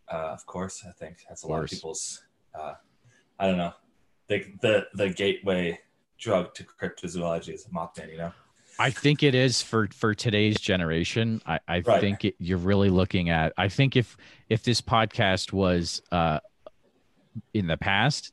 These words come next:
Speaker 2: that we'd be saying Bigfoot, but I think
Speaker 1: Bigfoot,
Speaker 2: today we'd
Speaker 1: right.
Speaker 2: definitely be saying Mothman. You're absolutely
Speaker 1: So,
Speaker 2: correct with
Speaker 1: yeah,
Speaker 2: that.
Speaker 1: yeah. So it's Mothman, and then all the weird, weird stories. I just, I couldn't get enough, so I had to go deeper and deeper.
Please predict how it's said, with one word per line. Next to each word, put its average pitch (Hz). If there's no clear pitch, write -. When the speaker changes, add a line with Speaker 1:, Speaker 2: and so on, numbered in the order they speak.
Speaker 2:
that 87
we'd 95
be 90
saying 90
Bigfoot, 98
but 90
I 82
think 92
Speaker 1:
Bigfoot, 104
Speaker 2:
today 87
we'd 87
Speaker 1:
right. 85
Speaker 2:
definitely 82
be 76
saying 73
Mothman. 67
You're 71
absolutely 73
Speaker 1:
So, -
Speaker 2:
correct 107
with 113
Speaker 1:
yeah, 113
Speaker 2:
that. 101
Speaker 1:
yeah. 113
So 123
it's 117
Mothman, 131
and 101
then 98
all 110
the 110
weird, 104
weird 117
stories. 82
I 98
just, -
I -
couldn't 127
get 120
enough, 117
so 110
I -
had 113
to 92
go 95
deeper 95
and 85
deeper. -